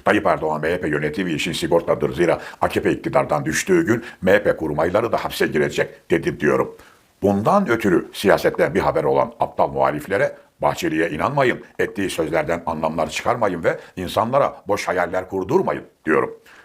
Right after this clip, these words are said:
Son bir şey, sık sorulan sorulardan biri, malum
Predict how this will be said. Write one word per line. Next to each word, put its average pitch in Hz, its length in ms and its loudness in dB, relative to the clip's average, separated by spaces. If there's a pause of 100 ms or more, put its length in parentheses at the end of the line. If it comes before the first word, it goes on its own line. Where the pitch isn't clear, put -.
(140)
Son 196 220 2
bir 165 80 0
şey, 180 300 0 (140)
sık - 220 -8
sorulan 69 320 0
sorulardan 69 600 -2
biri, 131 280 0 (160)
malum 69 280 2